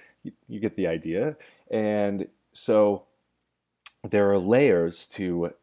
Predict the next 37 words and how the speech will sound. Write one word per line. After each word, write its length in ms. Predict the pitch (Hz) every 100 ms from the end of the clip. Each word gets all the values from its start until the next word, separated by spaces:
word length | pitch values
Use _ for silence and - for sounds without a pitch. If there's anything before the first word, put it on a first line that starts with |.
| 110
the 80 | 92
level 480 | 95 101 98 95 87
of 340 | 90 82 -
the, 220 | - 95 -
the 200 | 104 95
number 340 | 90 101 101
of 100 | 92
signs 720 | - - 107 98 92 92 90 - - _
and 100 | 90
the 60 | 90
l-, 300 | 92 95 -
and 160 | 95 90
the 40 |
way 160 | 90 98
that 140 | 95
those 180 | 90 87
signs 400 | - 87 85 85
might 180 | 90 87
be 120 | 87
understood 720 | 82 80 - - 113 92 - - _ _
with 180 | 87 -
regard 260 | 85 85 82
to 60 |
this 220 | 90 80 -
t-shirt 520 | - 104 - 67 -
that 100 | 80
I'm 140 | 82
wearing. 320 | 98 98 - - _ _ _ _ _ _ _ _ _ _ _ _ _ _
Shout 360 | - - 120 123
out, 180 | 110 104
by 140 | 101
the 80 | 95
way, 180 | 98 92
to 220 | - 90
all 100 | 92
my 260 | 87 78 - _ _ _ _ _ -
fellow 480 | 107 98 90 87